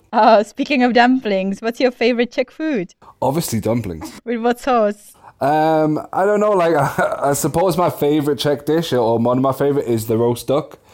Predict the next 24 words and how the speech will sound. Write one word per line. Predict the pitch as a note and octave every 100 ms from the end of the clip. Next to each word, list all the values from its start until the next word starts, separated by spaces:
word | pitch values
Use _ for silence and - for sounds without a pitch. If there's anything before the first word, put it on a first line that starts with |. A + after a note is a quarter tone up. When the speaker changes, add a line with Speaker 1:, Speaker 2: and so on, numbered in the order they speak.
| -
Speaker 1:
Mm. | G#3+ A#2+
Speaker 2:
usually | A#2+ B2
served | A2+ A#2+ A#2 A#2+
with, | A#2+ A2+ -
um, | A#2+ A#2 A#2+
red | G#2+ B2 B2+ B2+
or | A2+
white | B2 B2
cabbage | - C3 C3+ C3+ B2+
and | A2+
potato | A#2 B2+ C#3 E3 D3+
dumplings. | E3 E3 F3+ A3 G#3+ -
Speaker 1:
Mm, | - - G3 - - - - -
mm. |
Speaker 2:
Um, | B2 C3 C3 B2 A#2+ B2
it's | A#2
very | B2 C3 A#2
heavy, | C3+ C3 D#3 C#3 - _ -
great | C#3 C#3
hangover | A2+ C3 B2+ A2 G#2+
food | A2 G2+
though, | G2 F2+
very | A2 G#2+
greasy. | G#2 G2 F#2+